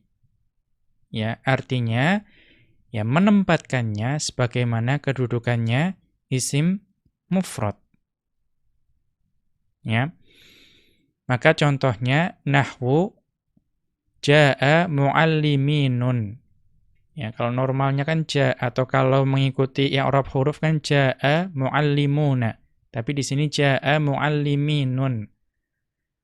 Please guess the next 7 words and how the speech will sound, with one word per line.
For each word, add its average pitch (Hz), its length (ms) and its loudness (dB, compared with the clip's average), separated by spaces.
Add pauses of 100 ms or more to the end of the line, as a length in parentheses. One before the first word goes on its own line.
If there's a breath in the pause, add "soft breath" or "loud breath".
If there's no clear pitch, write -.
(340)
Telah 131 260 2
datang 131 460 -2
para 131 320 0
guru. 113 400 -6 (880)
Wa 131 160 2
kallamtu 143 960 2
mualliminan. 143 1400 0